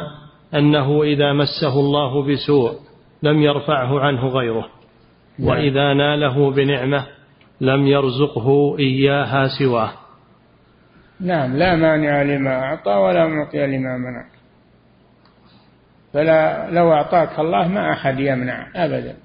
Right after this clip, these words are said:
Speaker 2: ولا يستطيع، لو منعك الله ما أحد يعطيك أبدا. هذا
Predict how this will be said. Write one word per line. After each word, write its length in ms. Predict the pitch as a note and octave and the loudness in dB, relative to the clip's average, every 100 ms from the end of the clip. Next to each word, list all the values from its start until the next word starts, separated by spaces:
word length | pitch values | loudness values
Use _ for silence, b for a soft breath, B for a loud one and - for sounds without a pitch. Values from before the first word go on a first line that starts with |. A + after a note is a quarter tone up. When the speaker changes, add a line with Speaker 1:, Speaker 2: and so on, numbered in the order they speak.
| _ | _
Speaker 2:
ولا 260 | F3 D#3+ C#3+ | -8 -4 -4
يستطيع، 540 | B2+ - C3 - C3 - _ _ _ _ - | -6 -12 -14 -12 -14 -16 _ _ _ _ -6
لو 220 | E3+ G3+ | 0 2
منعك 540 | G3 A3 F#3 D#3 D#3 D3+ | 2 0 0 -2 -2 0
الله 320 | E3 G3+ G3 | 0 0 -2
ما 220 | G3 G#3+ | -2 -2
أحد 240 | D3 D3+ C#3+ | 0 -2 -2
يعطيك 580 | C3 C3+ C3+ A#2+ - - _ - | -4 -4 -6 -8 -14 -20 _ -8
أبدا. 440 | A3 C#3+ B2 A2+ F3 _ _ _ _ _ _ | -4 -4 -4 -8 -16 _ _ _ _ _ _
هذا 200 | B3+ E3+ | -6 -4